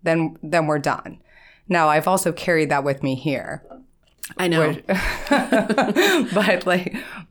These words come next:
Speaker 1: but I'll never forget, um, one of my clients. I can't even tell you the amount of time that I've spent with them. And he sh-, went to an open house and came back to me and said, "Hey,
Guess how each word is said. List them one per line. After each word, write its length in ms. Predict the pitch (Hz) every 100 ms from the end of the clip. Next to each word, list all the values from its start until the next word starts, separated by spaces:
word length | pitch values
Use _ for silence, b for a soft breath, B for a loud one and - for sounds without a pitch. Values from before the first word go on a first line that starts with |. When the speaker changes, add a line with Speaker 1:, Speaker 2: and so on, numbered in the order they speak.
| -
Speaker 1:
but 180 | 170 156
I'll 160 | 160
never 380 | 160 160 160 180
forget, 640 | 180 170 151 151 143 135 B B B B -
um, 400 | 151 147 147 143
one 140 | 156
of 40 | 156
my 140 | 147
clients. 760 | 147 - 143 143 - 160 - - - -
I 180 | 151 156
can't 600 | - - 208 208 180 -
even 720 | 180 175 160 156 151 147 143 _ _ _ _ -
tell 420 | - - 160 165
you 500 | 165 151 135 131 131 135
the 100 | 151
amount 300 | 147 143 147
of 80 | 143
time 400 | - 143 139 135
that 140 | 139
I've 180 | 135 131
spent 300 | - 143 -
with 160 | 131 -
them. 400 | - - - - b b b b b b
And 500 | - 165 156 151 147
he 320 | 143 - 175 165
sh-, 180 | - -
went 200 | 170 156
to 140 | - 156
an 100 | 151
open 240 | 147 147
house 460 | 143 131 151 139 -
and 360 | - 143 143
came 220 | - 156 143
back 260 | 135 135
to 140 | - 151
me 400 | 139 131 135 B B B
and 80 | -
said, 160 | 214
"Hey, 560 | 185 240 302 202 175 -